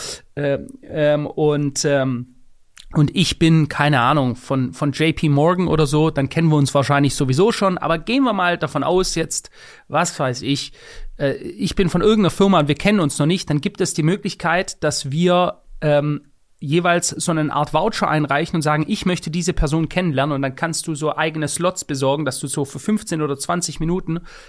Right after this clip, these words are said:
in Kontakt trittst. Ja, also es ist ein riesiges Netzwerk, das dort gestärkt werden soll, ein Netzwerk der Mächtigen, das, da bin ich mir ganz sicher, wiederum auch in sich selbst hierarchisch in Form einer Pyramide aufgebaut ist, ja,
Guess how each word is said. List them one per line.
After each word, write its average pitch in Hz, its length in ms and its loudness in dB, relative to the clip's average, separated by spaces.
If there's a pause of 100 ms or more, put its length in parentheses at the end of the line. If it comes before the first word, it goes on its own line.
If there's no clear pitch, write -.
(140)
in 156 160 -4
Kontakt - 460 -4
trittst. - 320 -4
Ja, 156 140 0
also 147 120 -4
es 135 80 -4
ist - 60 -6
ein 147 180 -2
riesiges 185 1000 0
Netzwerk, 143 880 0 (300)
das - 220 -4
dort 151 240 -4
gestärkt 170 560 -4
werden 151 260 -2
soll, 156 240 -4
ein 143 220 -4
Netzwerk 151 640 -2
der 143 160 2
Mächtigen, 160 640 0 (680)
das, 156 340 -4 (100)
da 135 240 -2
bin 180 160 2
ich 190 160 -2
mir 156 140 2
ganz 156 240 0
sicher, 170 380 0
wiederum 151 360 2
auch 156 300 0
in 190 240 2
sich 170 240 -2
selbst 180 400 -2
hierarchisch 170 800 -2 (200)
in 160 140 0
Form 180 320 0
einer 156 260 0
Pyramide 180 520 2
aufgebaut 135 560 0
ist, - 260 -4 (380)
ja, 170 280 -2